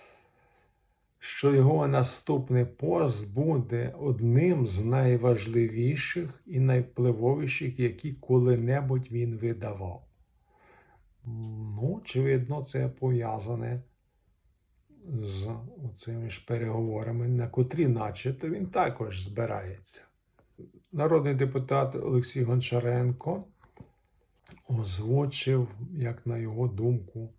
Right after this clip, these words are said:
мабуть, сенсацію якусь. Він каже, що відкриє для багатьох таємницю, до якої люди, можливо, і не готові. М, і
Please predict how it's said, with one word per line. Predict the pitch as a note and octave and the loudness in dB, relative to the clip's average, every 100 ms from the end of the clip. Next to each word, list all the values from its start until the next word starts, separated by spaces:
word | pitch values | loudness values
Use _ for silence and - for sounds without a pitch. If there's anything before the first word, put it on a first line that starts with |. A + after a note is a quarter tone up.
| _ _ - | _ _ -8
мабуть, | A#2 G#2+ G2 F#2+ | -6 -6 -8 -10
сенсацію | - A2+ G2 - G#2+ G2+ G2+ - C3 C3 | -8 -6 -6 -8 -8 -8 -10 -6 -4 -2
якусь. | C3 - D#3+ D#3 - - _ _ _ _ _ - | -4 -6 -10 -8 -10 -14 _ _ _ _ _ -10
Він | D3+ A#2+ A#2 | 0 0 0
каже, | A2+ A2 A2 F#2+ - - | -4 -6 -8 -10 -10 -12
що | - C3 | 0 2
відкриє | B2+ - B2 C#3 F#3 F#3 C#3 C3 | 2 2 2 4 2 0 -4 -2
для | B2 | -2
багатьох | A#2 A#2 A#2+ - C3 B2+ | 0 0 0 2 0 0
таємницю, | B2+ B2 A#2+ A#2 A#2 A#2+ B2 - E3 E3+ F3 F3 F3 - - | 2 4 4 2 0 -2 -4 -4 -4 -2 -4 -6 -6 -4 6
до | |
якої | C#3+ C3+ - D3 C#3 B2 A#2+ A#2+ B2 - _ _ _ _ _ _ _ _ _ _ _ _ _ _ - | 6 6 2 4 6 8 4 2 -2 -8 _ _ _ _ _ _ _ _ _ _ _ _ _ _ -2
люди, | C3 A#2+ A2+ | 2 2 2
можливо, | A2+ A2 G#2+ A2 A2 | -4 -4 -2 -4 -4
і | G#2+ | -8
не | G#2+ | -8
готові. | G#2 G2+ F#2+ B2 D#3+ F3 F3+ E3+ _ _ _ - - _ _ E3+ | -8 -10 -4 -2 -2 -2 -4 -6 _ _ _ -20 -20 _ _ -8
М, | B2 A#2 A2+ A2+ - - _ _ _ | -6 -4 -4 -6 -10 -12 _ _ _
і | C#3+ B2 A#2+ A#2 A#2+ A#2 A#2 | 0 0 2 -2 -4 -6 -6